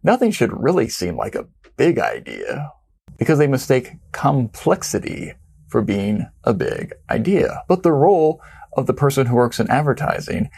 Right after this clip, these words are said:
is to take something complex or something big and make it relatable. And anything relatable tends to seem simple. Think different. That's not the most super complex thing ever, is it?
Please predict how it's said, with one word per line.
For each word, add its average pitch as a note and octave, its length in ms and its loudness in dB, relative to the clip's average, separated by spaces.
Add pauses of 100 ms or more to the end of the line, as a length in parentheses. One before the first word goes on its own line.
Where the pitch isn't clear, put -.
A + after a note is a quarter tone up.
(220)
is C#3 140 2
to C3 120 4
take - 300 0
something G#2+ 460 0 (260)
complex - 600 -2 (220)
or G#2 120 2
something G2 400 0
big A#2 320 2 (320)
and G2+ 120 2
make F#2 200 2
it - 60 2 (300)
relatable. - 760 -2 (760)
And A2 120 2
anything A#2+ 280 4
relatable A#2+ 640 4 (420)
tends A#2 420 2
to B2 160 0
seem G2 580 -4 (400)
simple. - 760 -2 (1500)
Think C3 160 4
different. - 460 0 (1300)
That's - 200 0
not F3+ 160 2
the C3 60 0
most G#2 240 0
super F#2+ 320 -2
complex - 560 -4
thing - 220 -8
ever, C#3+ 260 2
is F3 160 0
it? - 160 -4